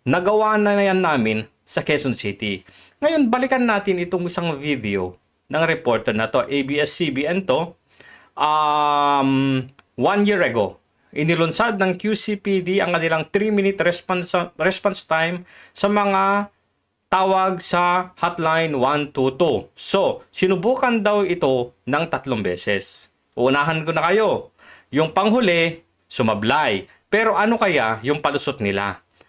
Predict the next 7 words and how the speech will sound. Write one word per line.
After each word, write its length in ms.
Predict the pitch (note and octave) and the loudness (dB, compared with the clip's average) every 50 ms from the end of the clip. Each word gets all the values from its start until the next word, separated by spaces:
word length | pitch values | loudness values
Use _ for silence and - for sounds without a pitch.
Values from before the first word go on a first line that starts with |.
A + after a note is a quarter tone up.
| _ _ - | _ _ -4
At 320 | - A3+ A3+ - - - - - _ _ - | -4 -4 -4 -4 -10 -20 -20 -20 _ _ -2
tama 400 | A#3+ C#4 F4 F#4 F4+ F4+ E4 C4+ | 0 0 2 2 2 2 2 0
ba 320 | F#3+ F#3 F#3 F#3 F3 D#3 C#3 | 0 0 0 0 0 0 -2
itong 400 | D#3+ E3 F#3 F3+ E3 D3 B2 A2+ | -2 -2 0 0 0 0 0 0
ginagawa 640 | B2+ B2 C3+ C#3 C#3 B2 A#2 B2 A#2 A#2+ A2+ G#2+ | 0 2 2 0 0 0 0 2 2 2 2 2
nila 560 | G#2 G2+ G2+ G2 G#2 A#2+ C3+ A#2+ G2 - - _ _ _ _ | 0 0 0 0 0 0 0 -2 -4 -8 -12 _ _ _ _
na 480 | - C3 D#3 F3+ F3+ F3 E3 - - | -2 -2 0 0 0 0 -2 -2 -6